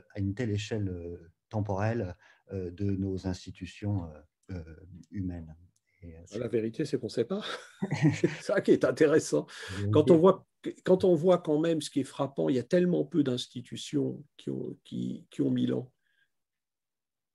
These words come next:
Speaker 2: Si tu veux,
Speaker 1: Oui,
Speaker 2: c'est,
Speaker 1: il y a eu la
Speaker 2: reste
Speaker 1: République
Speaker 2: une
Speaker 1: de Venise, mais oui, c'est ça. Ouais. Mm. Ok.
Speaker 2: Bah oui, mais, euh, il n'y en a pas beaucoup, et, mais elle est morte,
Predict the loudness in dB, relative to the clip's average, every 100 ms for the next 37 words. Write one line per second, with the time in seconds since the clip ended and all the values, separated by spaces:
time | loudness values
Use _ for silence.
0 | _ _ _ _ _ _ _ _ _ -20
1 | -8 0 6 8 8 6 0 -4 6 10
2 | 10 10 8 6 6 6 8 8 6 6
3 | 6 6 6 4 2 0 0 0 -2 -4
4 | -2 -4 -4 -10 _ -20 -20 _ -10 -10
5 | _ _ -8 -4 -4 -4 0 0 2 2
6 | 2 0 0 -2 -4 -4 -4 -6 -6 -4
7 | -4 -2 4 6 8 8 6 6 4 2
8 | -4 -20